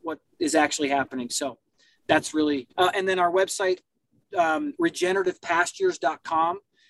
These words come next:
is, um, where you can buy, if you wanna buy direct from us, we do ship all over the, the country.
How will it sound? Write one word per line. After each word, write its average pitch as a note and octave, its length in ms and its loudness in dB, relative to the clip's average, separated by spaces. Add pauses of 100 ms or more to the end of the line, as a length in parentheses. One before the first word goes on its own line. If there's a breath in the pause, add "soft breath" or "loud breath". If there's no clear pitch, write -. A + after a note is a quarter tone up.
(200 soft breath)
is, D#3+ 400 0
um, D3+ 320 2
where D#3 120 0
you D#3 180 2
can D#3 160 -6
buy, D3+ 180 0
if D3 160 -4
you D3 100 0
wanna D#3+ 200 0
buy E3+ 180 4
direct E3+ 320 -2
from E3+ 160 -4
us, E3+ 180 0
we D#3 120 -4
do D#3 160 2
ship - 240 -2
all D#3+ 180 2
over D#3 140 0
the, D3 300 0
the C#3+ 80 -4
country. D#3 520 -2